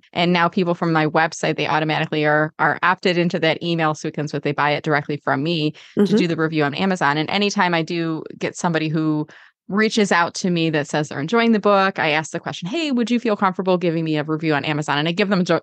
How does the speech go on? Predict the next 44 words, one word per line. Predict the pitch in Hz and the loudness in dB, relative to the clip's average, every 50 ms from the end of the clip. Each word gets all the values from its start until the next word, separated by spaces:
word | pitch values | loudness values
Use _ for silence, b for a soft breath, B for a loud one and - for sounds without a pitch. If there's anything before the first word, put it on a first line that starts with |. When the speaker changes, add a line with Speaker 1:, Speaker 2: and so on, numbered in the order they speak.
| _ - | _ -2
Speaker 1:
the | 180 165 | -2 0
direct | - 175 165 175 170 175 - | 0 2 2 2 2 0 -2
link | - 170 160 170 165 | -4 -4 -4 -4 -4
to | - - 160 | -4 -2 -2
help | 170 - 151 - _ | 0 0 -2 -2 _
to | - - 165 | -6 -6 -2
go | - 180 202 202 | 0 0 0 2
there. | 185 156 147 156 151 151 B B B B B B | 2 2 2 2 2 0 B B B B B B
Speaker 2:
Uh-huh. | 185 175 170 | -2 0 0
Speaker 1:
And | 196 202 202 | 2 2 2
then | 196 196 | 2 2
I | 196 196 | 2 2
also | 196 202 220 208 - 202 | 2 2 2 2 0 0
merchandise | 190 185 185 208 208 - 185 156 151 139 139 151 - | 2 2 2 0 0 -2 -4 -2 -2 -2 -4 -4 -6
those | - - 95 - - | -6 -6 -6 -6 -6
reviews. | - 151 151 143 143 135 71 60 58 - - - - - b b b b | -4 -4 -4 -2 -4 -4 -4 -6 -6 -8 -10 -10 -12 -14 b b b b
So | b - 214 202 | b 0 2 2
in | 202 | 2
terms | 214 247 247 247 233 | 2 2 2 2 2
of | 226 | 2
what | 214 196 | 0 2
people | - 240 220 196 180 | 2 2 2 2 0
say, | 180 - - 240 233 208 196 196 196 - - | -2 0 2 2 4 4 2 0 -2 -6 -4
I | 196 | -4
mean, | 190 | 0
what | 190 208 202 190 | 0 0 0 0
they're | 185 180 | 0 -2
saying | - - 185 185 190 185 | 0 0 0 0 0 2
is, | 170 170 170 175 - 202 | 2 2 0 0 0 -2
you | |
know, | 185 170 165 170 170 165 165 160 127 104 | 0 0 0 0 0 0 0 -2 -4 -4
they're, | 139 160 185 175 165 165 170 | -4 -2 0 2 2 2 2
they're | 175 175 170 165 | 2 2 0 0
enjoying, | 170 170 160 165 156 160 175 180 | 0 0 0 0 0 0 0 0
they're | 170 160 156 | -2 -2 -2
getting | - 160 160 160 | -2 -4 -4 -4
some | 165 - 170 156 | -6 -6 -6 -4
great | - 160 151 135 - | -2 -2 -2 -2 -4
strategies, | - - 226 208 202 208 208 202 196 202 202 190 185 185 185 180 180 175 - | -4 0 0 2 2 2 0 -2 -2 -2 -2 -2 -2 -2 -2 -2 -2 -4 -4
things | - 170 170 165 | -4 -4 -2 -2
that | - 156 | 0 0
are | 151 - | 0 -2
Speaker 2:
Mm-hmm. | 165 - | -2 -2
Speaker 1:
actionable. | 170 180 185 - - - - 196 185 180 175 180 180 180 180 180 180 | -2 -2 -2 -4 -6 -4 -2 -2 0 0 2 2 4 4 4 2 0